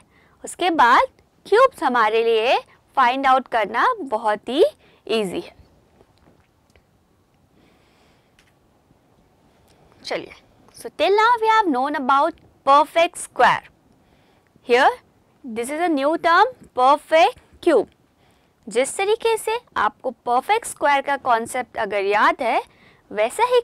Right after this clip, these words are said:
कुछ कॉन्सेप्ट हमारा है परफेक्ट क्यूब का। चलिए देखते हैं। A natural number is said to be a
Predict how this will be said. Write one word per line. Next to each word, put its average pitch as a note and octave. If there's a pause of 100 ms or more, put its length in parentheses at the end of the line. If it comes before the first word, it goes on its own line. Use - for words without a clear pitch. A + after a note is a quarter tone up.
कुछ F4+
कॉन्सेप्ट B3
हमारा A3
है B3 (200)
परफेक्ट C#4 (180)
क्यूब C#4 (100)
का। - (580)
चलिए G#3 (360)
देखते G#3+
हैं। C4+ (1900)
A A3+
natural D4+
number B3+ (180)
is B3
said - (120)
to D4 (120)
be B3
a A#3+